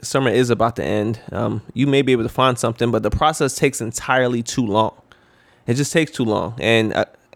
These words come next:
I take it that you want work experience, right? So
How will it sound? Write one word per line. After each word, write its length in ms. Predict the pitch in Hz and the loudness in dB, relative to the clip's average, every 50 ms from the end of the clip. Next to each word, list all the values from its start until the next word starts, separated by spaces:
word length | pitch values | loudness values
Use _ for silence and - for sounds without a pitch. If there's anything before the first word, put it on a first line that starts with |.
| _ _ | _ _
I 120 | - 101 110 | -6 -4 -4
take 240 | - - 147 131 - | 0 0 2 2 2
it 80 | 127 | 2
that 120 | 113 117 120 | 2 2 2
you 120 | 117 120 | 2 2
want 240 | 117 131 127 80 92 | 4 4 2 2 2
work 240 | 110 120 131 - - | 2 2 2 2 -2
experience, 560 | 98 - - - - 107 107 - 69 117 - | -6 -10 -6 -2 0 0 0 0 -4 -4 -2
right? 240 | - 123 135 - - - _ _ _ _ _ _ _ - - | 0 2 2 0 -2 -6 _ _ _ _ _ _ _ -20 -18
So 400 | _ - - 143 143 143 135 - | _ -2 0 2 2 2 2 -2